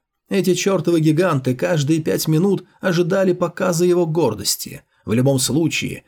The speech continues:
они обеспечили безопасный путь отступления, чему нельзя было не порадоваться.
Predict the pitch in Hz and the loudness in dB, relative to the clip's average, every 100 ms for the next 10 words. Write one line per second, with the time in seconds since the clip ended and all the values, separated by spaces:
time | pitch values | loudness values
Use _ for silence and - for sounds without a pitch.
0 | - 170 208 202 180 - - 208 - 185 | -6 0 2 0 0 -2 -2 -2 0 0
1 | 170 160 175 208 190 - 185 196 190 - | 0 0 0 0 -2 -2 -2 -2 -4 -4
2 | - - 185 190 185 107 87 - - _ | -6 -4 -4 -2 -2 -2 -6 -10 -16 _
3 | - - 233 220 185 147 180 156 170 170 | -6 -2 2 2 2 2 0 2 2 2
4 | 160 156 147 120 87 78 - - - | 0 0 0 -2 -4 -8 -6 -6 -6